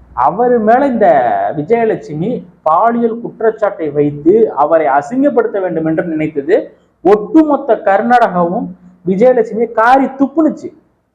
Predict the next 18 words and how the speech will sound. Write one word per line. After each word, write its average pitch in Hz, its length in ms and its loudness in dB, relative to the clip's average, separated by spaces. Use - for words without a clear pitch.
ஜக்கேஷ் 214 480 2
என்கிற 208 320 0
ஆக்டர் 233 480 0
மீது 208 360 -2
இதே 202 180 2
பாலியல் 202 400 0
குற்றச்சாட்டை 170 480 -4
வச்சிருக்கிறாங்க. 139 680 0
இந்த 175 100 -4
விஜயலட்சுமி, 226 640 0
அவ 170 240 2
கிடக்குற, 220 280 2
அவளுக்கு 180 500 4
வந்து 208 160 -2
மரியாதை 220 360 2
கிடையாது 214 280 2
நமக்கு 151 240 -10
இனிமே. 147 240 -10